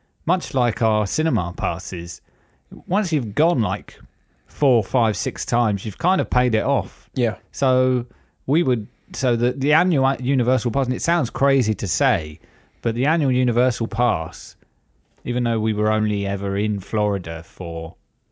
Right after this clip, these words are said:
Speaker 1: like, five weeks of that entire, entire year,
Speaker 2: Yeah.
Speaker 1: comfortably paid itself off by the amount that we would go over the course of two holidays a year apart.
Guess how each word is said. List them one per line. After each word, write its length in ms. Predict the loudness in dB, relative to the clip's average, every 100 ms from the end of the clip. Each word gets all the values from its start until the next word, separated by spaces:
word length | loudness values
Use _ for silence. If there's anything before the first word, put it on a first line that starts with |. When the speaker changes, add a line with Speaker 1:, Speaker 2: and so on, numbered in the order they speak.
| _ _ _
Speaker 1:
like, 260 | -12 -12 -14 _
five 460 | -12 -4 -2 -2 -4
weeks 420 | -4 -4 -8 -12
of 180 | -10 -8
that 220 | -8 -10 -20 -20 -20 -20 _ _ _
entire, 680 | -14 -12 -6 -4 -4 -8 -12 -16 _
entire 480 | -10 -8 -2 0 0
year, 480 | -2 -2 -2 -4 -10 -10
Speaker 2:
Yeah. 220 | -4 -4 -4 _ _ -20 -12
Speaker 1:
comfortably 580 | -2 0 0 -2 0 0
paid 340 | 0 2 2 0
itself 400 | -4 -2 -2 0
off 600 | -2 -2 -8 -20 -20 _ _ _ _ -8
by 120 | -4
the 100 | -2
amount 240 | 0 0 -2
that 60 |
we 140 | -2 -2
would 180 | -4 -2
go 260 | 0 0
over 180 | 0 -4
the 80 | -8
course 320 | -6 -6 -6
of 180 | -12 -14 _ -20 -20 -8
two 320 | 0 2 2
holidays 560 | 2 0 0 -4 -6 -6
a 40 |
year 300 | -2 -2 -2
apart. 420 | -4 -2 -2 -4